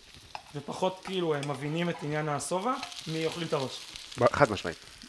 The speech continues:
Speaker 1: רעבים
Speaker 2: ב-
Speaker 1: ברעבך רוצים שווארמה, אני לא יודע מה הסיפור שם,
Speaker 2: נכון,
Speaker 1: זה
Speaker 2: נכון.
Speaker 1: קבוצת שווארמה הרבה יותר מקבוצה של
Speaker 2: זה
Speaker 1: זה.
Speaker 2: קבוצה, זה לא, אה,
Speaker 1: עכשיו, זה לא גורם
Speaker 2: שמע, אלה
Speaker 1: להעריך אותם
Speaker 2: שמגיבים
Speaker 1: פחות,
Speaker 2: לך
Speaker 1: אבל סטטיסטית אתה ממש רואה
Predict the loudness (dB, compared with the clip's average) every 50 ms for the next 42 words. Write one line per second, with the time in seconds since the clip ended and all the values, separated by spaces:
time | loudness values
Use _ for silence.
0 | -16 -16 -10 0 4 6 8 8 8 8 8 8 6 6 6 4 4 4 4 4
1 | 4 6 8 10 10 10 8 8 6 4 4 6 6 6 6 6 6 4 2 2
2 | 0 2 4 6 8 8 6 6 4 4 6 6 6 6 6 8 8 8 10 8
3 | 6 6 6 6 4 4 4 2 2 0 -2 0 0 2 2 6 10 12 12 12
4 | 12 12 12 12 12 12 12 12 12 12 12 12 10 8 12 12 12 12 12 12
5 | 12 12 12 12 12 12 12 12 10 10 10 10 10 8 8 6 10 12 12 12
6 | 12 12 12 12 12 12 12 12 12 12 12 12 12 12 12 12 10 8 6 2
7 | -4 -16 -16 -18 -20 -20 -20 -18 -14 -12 -12 -8 -4 -2 0 4 6 6 8 12
8 | 12 12 12 12 12 12 12 12 12 12 12 12 12 12 12 12 12 12 12 12
9 | 12 12 12 12 12 12 12 6 4 4 4 4 2 2 2 2 0 0 0 -2
10 | -2 -2 -2 -2 0 2 2 2 2 0 0 2 2 4 4